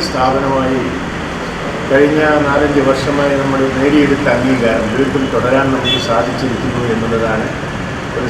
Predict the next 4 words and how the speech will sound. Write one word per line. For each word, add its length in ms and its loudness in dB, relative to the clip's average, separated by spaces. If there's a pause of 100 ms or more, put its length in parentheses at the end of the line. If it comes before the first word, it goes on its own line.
സന്തോഷമായ 640 -2 (340)
ഒരു 160 -4 (1160)
സാഹചര്യം. 500 -4 (1500)
അപ്പോൾ 220 0